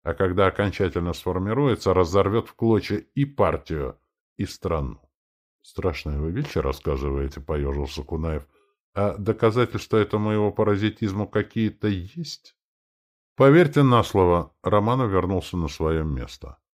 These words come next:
"Тем более, что лично я даю вам обоим твёрдые гарантии на ближайшую пятилетку". "А Горбачёв что вам даст?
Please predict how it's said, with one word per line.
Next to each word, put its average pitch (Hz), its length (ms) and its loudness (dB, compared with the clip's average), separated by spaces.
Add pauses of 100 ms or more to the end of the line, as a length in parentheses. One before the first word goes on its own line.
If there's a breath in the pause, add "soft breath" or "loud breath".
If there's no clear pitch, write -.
(360)
"Тем 95 200 -4
более, 98 300 4
что - 320 -2
лично 104 440 -4
я 107 200 2
даю 92 300 2
вам 87 220 0
обоим 87 340 0
твёрдые 87 420 0
гарантии 107 420 0
на 78 140 0
ближайшую 87 580 -2
пятилетку". - 760 -6 (600)
"А 120 140 4
Горбачёв 127 680 6
что 131 200 4
вам 127 220 6
даст? 135 360 4